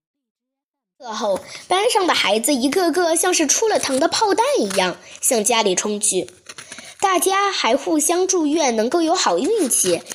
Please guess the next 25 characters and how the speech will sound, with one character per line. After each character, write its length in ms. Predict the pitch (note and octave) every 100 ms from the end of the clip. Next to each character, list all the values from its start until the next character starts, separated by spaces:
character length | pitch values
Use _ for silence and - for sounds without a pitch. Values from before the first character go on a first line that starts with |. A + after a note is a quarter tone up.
| - -
可 160 | - D4
以 160 | C4+
带 240 | B3 D4+ B3
着 80 | G#3+
毛 240 | G3 C#4
毯 220 | - G3+
和 100 | B3
睡 240 | D4 F4+ C#4
衣 200 | C#4 G4
回 200 | D4 B3
来 160 | C#4
集 240 | G#3+ A3 -
合。 380 | - F#3+ A#3 E4 - _ - - - _ _ _
一 140 | C#4+ C4
回 180 | A3+
到 180 | A#3 C#4+
家， 380 | B3 E4 F4 F4+ - - -
小 240 | - G3+
豆 180 | G#3+ A3+
豆 160 | A3 G#3
就 160 | A3+
对 140 | G#3+ G3+
妈 200 | C#4 F4
妈 160 | D#4
说 320 | G#3 - G#3